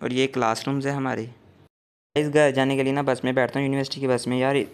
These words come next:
मौसम भी बड़ा अच्छा था ना, हवा वगैरह चल रही थी, लेकिन गर्मी भी थी, धूप भी निकली हुई थी। तो ये बच्चा सो रहा है गर्मी की वजह से, खिड़की खुली हुई है ऊपर से। यार, इतनी ज़्यादा गर्मी थी ना, अब वो क्या बताऊँ यार। जब मैं पहुँचा हूँ ना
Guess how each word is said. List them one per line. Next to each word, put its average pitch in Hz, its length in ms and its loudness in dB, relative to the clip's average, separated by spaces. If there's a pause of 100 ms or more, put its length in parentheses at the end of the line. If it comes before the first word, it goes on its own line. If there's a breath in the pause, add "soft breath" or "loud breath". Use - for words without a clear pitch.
मौसम 131 340 0
भी 165 60 0
बड़ा 147 160 4
अच्छा 143 180 -2
था 156 100 -8
ना, 175 200 -6
हवा 151 240 -2
वगैरह 117 260 -2
चल 113 120 -4
रही 113 160 -4
थी, 120 140 -6
लेकिन 131 260 2
गर्मी 120 280 0
भी 127 100 -4
थी, 131 100 -6
धूप 127 220 2
भी 120 120 0
निकली 120 280 -6
हुई 113 120 -6
थी। - 200 -18 (360 loud breath)
तो 120 60 -6
ये 127 60 0
बच्चा 123 300 0
सो 117 280 -2
रहा 117 140 -2
है 117 100 -6 (120)
गर्मी 120 280 0
की 117 80 -4
वजह 113 200 -2
से, 117 200 -6
खिड़की 127 320 -2
खुली 123 280 -2
हुई 123 120 -2
है 113 140 -4
ऊपर 113 200 -8
से। 117 100 -10 (360 loud breath)
यार, 143 100 4
इतनी 156 240 2
ज़्यादा 147 220 4
गर्मी 139 280 0
थी 120 60 -4
ना, 120 160 -2 (920 loud breath)
अब 131 160 -2
वो 139 140 4
क्या 139 240 2
बताऊँ 127 280 0
यार। 135 160 2
जब 143 140 2
मैं 139 200 0
पहुँचा 127 300 -2
हूँ 135 80 -2
ना 135 160 -4